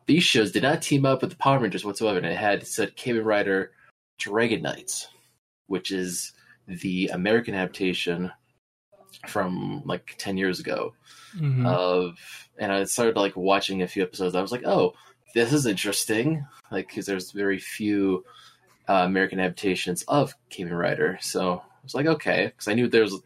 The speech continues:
Speaker 1: one back in the nineties with Mighty
Speaker 2: Yeah.
Speaker 1: Morphin that did, like, a backdoor pilot to it.
Speaker 2: Kamen, Kamen Rider Black,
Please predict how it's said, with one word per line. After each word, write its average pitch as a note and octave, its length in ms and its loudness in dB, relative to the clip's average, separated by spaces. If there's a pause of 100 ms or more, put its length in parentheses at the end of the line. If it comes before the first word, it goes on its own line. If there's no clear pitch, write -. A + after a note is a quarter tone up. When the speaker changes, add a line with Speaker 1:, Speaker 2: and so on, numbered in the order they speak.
Speaker 1:
one G#2 360 0
back G#2 260 2
in F#2+ 80 -4
the F#2+ 60 -8
nineties G2 640 -4
with F#2 200 -8
Mighty F#2+ 200 0
Speaker 2:
Yeah. B2+ 80 2
Speaker 1:
Morphin G2+ 340 0
that F2+ 140 -4 (220)
did, G2+ 120 -2
like, F#2 180 2
a D2 60 -14
backdoor G2 420 -2
pilot F2+ 380 0
to F2+ 200 -2
it. - 120 -4
Speaker 2:
Kamen, B2 600 0 (120)
Kamen B2+ 340 0
Rider A#2 380 0
Black, A#2 600 -4